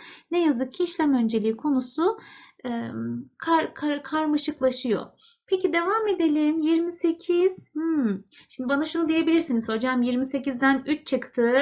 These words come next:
yirmi beş kaldı." Hayır sakın. Bakın burada bir çıkarma işlemi var, bir de çarpma işlemi var. Önce hangisini yapacağım? Tabii ki çarpma işlemi. Evet. Doğru söylediniz.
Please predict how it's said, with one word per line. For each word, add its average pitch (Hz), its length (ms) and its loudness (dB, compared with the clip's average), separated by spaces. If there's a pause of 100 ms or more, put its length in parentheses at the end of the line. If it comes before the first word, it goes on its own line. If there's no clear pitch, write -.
yirmi 247 300 -2
beş 262 200 2
kaldı." 208 400 -4
Hayır 233 260 2
sakın. 220 800 2 (360)
Bakın 233 320 2
burada 254 280 4
bir 294 80 0
çıkarma 262 480 2
işlemi 349 380 -2
var, 349 220 2
bir 285 80 -2
de 277 120 0
çarpma 262 360 -2
işlemi 240 360 0
var. 190 200 -2
Önce 285 300 2
hangisini 302 480 0
yapacağım? 254 560 0 (460)
Tabii 277 440 4
ki 254 400 0 (520)
çarpma 208 360 -4
işlemi. 233 460 2
Evet. 202 640 0 (380)
Doğru 190 280 2
söylediniz. 190 800 0